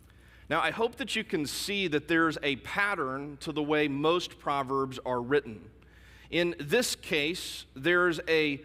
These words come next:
wisdom principle that we're instructed to practice, followed by a probable outcome that will happen if we practice it faithfully. For instance, in verses five through six,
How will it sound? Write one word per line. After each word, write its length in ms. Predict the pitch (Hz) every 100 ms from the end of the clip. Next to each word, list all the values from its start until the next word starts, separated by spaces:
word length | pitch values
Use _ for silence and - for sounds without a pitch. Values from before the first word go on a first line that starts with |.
| - -
wisdom 680 | 135 220 247 196 185 151 135
principle 720 | - 139 - 135 143 175 190
that 260 | 131 147 156
we're 220 | 160 151
instructed 720 | 143 - 175 170 - 175 127
to 80 | 139
practice, 720 | - 185 190 - 131 139 - - - -
followed 420 | 180 180 180 165
by 220 | 165 165
a 160 | 151 135
probable 760 | - - 175 180 180 160 135 -
outcome 680 | 175 202 - 147 131 139 -
that 560 | 131 147 143 143 - - 139
will 140 | 135
happen 520 | 123 226 226 - 135 143
if 140 | -
we 160 | 135 147
practice 560 | - 127 127 139 -
it 120 | 139
faithfully. 680 | - 185 196 - 131 85 69 - - - - - -
For 160 | 190 208
instance, 580 | 240 - 175 170 - -
in 240 | 175 170 -
verses 580 | 143 208 214 208 180 -
five 420 | - 190 185 175
through 260 | - 160 131
six, 680 | - 254 170 - - -